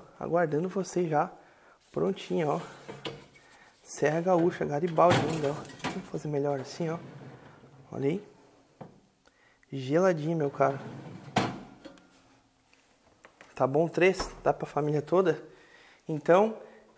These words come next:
clica no botão, tem o link que vai aparecer aí,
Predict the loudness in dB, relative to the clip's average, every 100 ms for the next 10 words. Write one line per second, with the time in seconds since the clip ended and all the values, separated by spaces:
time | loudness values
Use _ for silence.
0 | -8 0 0 2 0 4 2 4 2 2
1 | 0 0 2 0 -2 -4 -2 0 2 2
2 | 0 0 -2 0 0 0 0 0